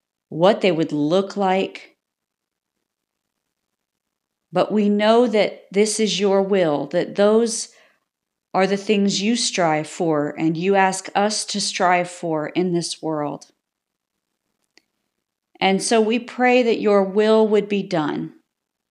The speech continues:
And we also pray that whenever we would turn again and,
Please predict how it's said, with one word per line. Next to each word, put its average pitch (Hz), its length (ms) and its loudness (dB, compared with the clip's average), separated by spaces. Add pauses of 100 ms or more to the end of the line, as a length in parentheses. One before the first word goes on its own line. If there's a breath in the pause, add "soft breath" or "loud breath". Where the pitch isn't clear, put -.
(1800 soft breath)
And 202 240 2
we 226 120 2
also 240 440 4
pray 190 400 2
that 160 180 -2
whenever 262 580 2
we 226 220 2
would 196 260 0
turn 233 380 0
again 202 420 0
and, 175 180 0